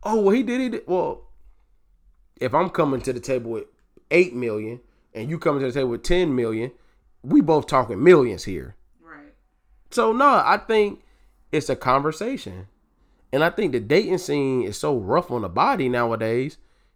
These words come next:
Speaker 1: that you can't even really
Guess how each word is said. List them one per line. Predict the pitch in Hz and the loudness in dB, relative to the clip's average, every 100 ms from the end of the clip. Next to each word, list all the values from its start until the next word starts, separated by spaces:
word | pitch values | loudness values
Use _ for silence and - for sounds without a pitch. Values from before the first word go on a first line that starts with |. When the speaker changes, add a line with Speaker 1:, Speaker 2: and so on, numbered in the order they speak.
| _ - | _ 0
Speaker 1:
that | 127 113 - | 2 2 -2
you | 135 196 | -6 -4
can't | 185 151 151 | 0 2 2
even | 147 135 120 113 101 104 _ | 2 2 0 -2 -6 -14 _
really | 104 165 160 123 110 | 0 2 2 0 -4